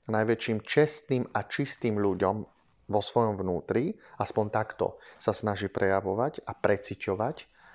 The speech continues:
pretože Čaputová je veľmi precitlivená. A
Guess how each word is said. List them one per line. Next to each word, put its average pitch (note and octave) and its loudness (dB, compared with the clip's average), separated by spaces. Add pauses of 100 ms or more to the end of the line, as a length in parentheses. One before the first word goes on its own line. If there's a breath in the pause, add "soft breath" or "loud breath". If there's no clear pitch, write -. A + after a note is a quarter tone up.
(400 loud breath)
pretože G2 -8
Čaputová G2+ -2
je G2 -2
veľmi G2+ -2
precitlivená. A#2+ -2 (1600 soft breath)
A - -2